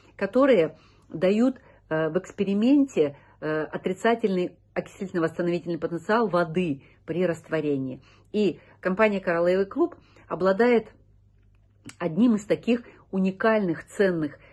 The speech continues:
природных, э, антиоксидантов, и он называется H минус пятьсот. Что это такое? Это H минус пятьсот милливольт,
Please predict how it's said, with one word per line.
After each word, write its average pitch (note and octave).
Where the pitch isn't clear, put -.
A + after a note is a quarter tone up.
природных, F3
э, D3+
антиоксидантов, F3
и G3
он G3
называется F3+
H B3+
минус G3
пятьсот. -
Что -
это C4
такое? E3
Это G3+
H G3
минус A3
пятьсот C4
милливольт, G3